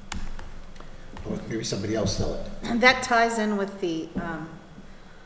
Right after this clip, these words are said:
Speaker 2: with some of the other things that, you know, we've reviewed in recent years, um, regarding the, um, accessory family dwelling units or conversions of, of residential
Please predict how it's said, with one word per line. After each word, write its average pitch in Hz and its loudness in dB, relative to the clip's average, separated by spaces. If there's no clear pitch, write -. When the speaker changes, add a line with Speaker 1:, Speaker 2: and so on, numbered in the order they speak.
Speaker 2:
with 180 -4
some 220 2
of 208 0
the 196 8
other 190 4
things 185 -2
that, - 0
you 170 2
know, 156 0
we've 156 -2
reviewed 175 2
in 160 -2
recent 160 -2
years, 165 0
um, 156 -4
regarding 160 0
the, 151 -2
um, 147 -6
accessory 196 2
family 180 -2
dwelling 190 2
units 175 -2
or 156 0
conversions 170 0
of, 160 -2
of 160 -2
residential 160 -4